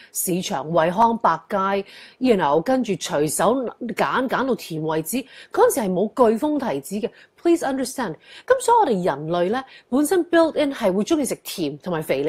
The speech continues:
嘅嘢嘅，即係你唔好話俾我聽，牛油整嘅嘢唔好食先得㗎，即係我唔會信你咯，下。咁點解而家我哋唔食油嘅嘢？係因為過去嗰五十年嗰啲 tainted，OK，篤爆咗㗎啦，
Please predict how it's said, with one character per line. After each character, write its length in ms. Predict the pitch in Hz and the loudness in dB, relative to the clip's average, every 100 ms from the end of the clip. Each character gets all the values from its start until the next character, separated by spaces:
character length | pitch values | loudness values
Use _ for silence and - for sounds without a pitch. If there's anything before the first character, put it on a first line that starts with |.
| 156 | 0
嘅 240 | 165 156 | 2 0
嘢 40 | 147 | -2
嘅， 40 | 160 - - | -8 -14 -10
即 120 | - | -4
係 60 | 339 | 0
你 120 | 214 | 0
唔 200 | 180 254 | 0 0
好 40 | |
話 80 | 165 | 0
俾 20 | |
我 100 | 180 | 0
聽， 220 | 196 208 208 - - - | -2 -4 -6 -12 -8 -2
牛 160 | 139 | 0
油 140 | 143 143 | 0 -2
整 120 | 165 | -4
嘅 80 | 196 | -2
嘢 140 | 180 147 | 0 0
唔 180 | 135 | -2
好 40 | 151 | -8
食 140 | 160 | -8
先 140 | 151 151 | -8 -8
得 100 | 156 | -8
㗎， 240 | 131 131 | -10 -10
即 80 | 185 | -6
係 60 | 165 | -6
我 60 | |
唔 80 | 156 | -6
會 80 | 143 | -6
信 180 | 151 147 | -8 -8
你 140 | 139 | -6
咯， 360 | 165 170 175 170 | -4 -2 -2 -4
下。 160 | 147 135 - - - | -8 -10 -12 -20 -6
咁 100 | 294 415 - _ - | 0 0 -2 _ 2
點 120 | 320 | 4
解 220 | 466 302 | 6 4
而 40 | 175 | 0
家 120 | 320 | 0
我 80 | 262 | 2
哋 100 | 165 | 0
唔 60 | |
食 140 | - 165 | -2 -8
油 220 | 175 147 131 139 | -2 0 0 -2
嘅 80 | |
嘢？ 240 | 196 175 180 | -2 -2 -4
係 100 | 240 | -4
因 180 | 294 381 | -2 0
為 160 | 202 | -2
過 300 | 156 240 226 | 2 2 4
去 60 | 226 | 2
嗰 40 | - | -2
五 120 | 175 | -4
十 160 | 185 180 | -4 -4
年 180 | 160 143 _ - - - _ _ _ | -4 -6 _ -20 -20 -20 _ _ _
嗰 100 | 311 | 0
啲 180 | 311 294 - | 0 0 -8
tainted，OK， 1120 | - 294 311 311 294 139 - - 180 170 202 _ _ - 247 _ _ _ - | -8 -4 0 0 -2 -8 -8 -8 -2 -2 -2 _ _ -18 -18 _ _ _ -4
篤 100 | 294 | 0
爆 260 | 196 175 | 2 2
咗 40 | 170 | 2
㗎 240 | 170 196 | 2 2
啦， 200 | 180 165 | 0 0